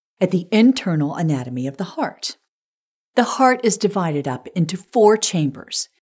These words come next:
the right atrium and right ventricle, and the left atrium and left ventricle.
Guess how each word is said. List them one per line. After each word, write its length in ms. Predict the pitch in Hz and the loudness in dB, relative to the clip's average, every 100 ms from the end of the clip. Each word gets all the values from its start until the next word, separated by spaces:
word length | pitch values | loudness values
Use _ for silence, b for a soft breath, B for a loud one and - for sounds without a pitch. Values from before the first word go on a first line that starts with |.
| _ _ _ | _ _ _
the 100 | 156 | -4
right 440 | 139 147 170 190 | 0 -2 -2 -4
atrium 640 | 196 190 190 190 196 233 285 | -2 -2 -2 -6 -4 -4 -6
and 240 | 214 143 143 | -6 -6 -6
right 400 | 135 147 156 170 - | -4 -2 -2 -6 -4
ventricle, 680 | 156 156 - - 190 254 - _ _ _ _ | -2 -2 -4 -6 -6 -6 -10 _ _ _ _
and 120 | 165 | -2
the 60 | 214 | 0
left 320 | 202 220 - | -2 -4 -6
atrium 520 | 165 151 - 151 175 | -4 -4 -4 -4 -2
and 160 | 220 220 | -2 0
left 320 | 233 240 - | 0 -2 -8
ventricle. 720 | - 139 135 123 - - - | -8 -6 -6 -12 -16 -18 -18